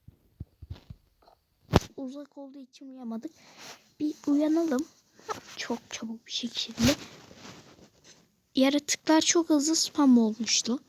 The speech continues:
Vallahi arkadaşlar. Sanırım uyumu. Bizde ip var mı lan? İp, ip. Heh.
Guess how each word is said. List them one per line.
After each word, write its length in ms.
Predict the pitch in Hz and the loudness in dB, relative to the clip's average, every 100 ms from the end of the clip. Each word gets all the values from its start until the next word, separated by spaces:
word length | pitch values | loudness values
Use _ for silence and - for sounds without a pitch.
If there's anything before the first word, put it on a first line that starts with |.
| _ _ _ _ - _ - _ _ - | _ _ _ _ -20 _ -20 _ _ -10
Vallahi 340 | 254 277 302 254 | -4 0 0 0
arkadaşlar. 880 | - 254 254 - 254 233 - - - - - - - _ _ - - | 0 0 2 2 0 -4 -8 -10 -14 -20 -20 -20 -20 _ _ -20 -20
Sanırım 840 | - - - 247 277 294 302 294 - _ | -18 -10 0 2 4 4 2 0 -4 _
uyumu. 600 | - 262 262 269 285 269 - - _ - _ _ _ _ _ _ _ _ - - _ _ - - - _ _ _ _ _ _ _ _ _ _ _ _ _ _ _ _ _ _ _ _ _ _ _ _ _ _ - - - _ | -4 0 2 4 4 2 -2 -16 _ -20 _ _ _ _ _ _ _ _ -20 -20 _ _ -20 -20 -20 _ _ _ _ _ _ _ _ _ _ _ _ _ _ _ _ _ _ _ _ _ _ _ _ _ _ -20 -20 -20 _
Bizde 300 | 330 254 - 311 | -4 -2 0 -2
ip 280 | 302 _ - | -4 _ 0
var 180 | 392 392 | 2 2
mı 200 | 302 294 | 0 0
lan? 160 | 311 - | 0 0
İp, 260 | 269 - 269 | -2 -2 -4
ip. 240 | 247 - - _ | -4 -10 -20 _
Heh. 160 | - | -6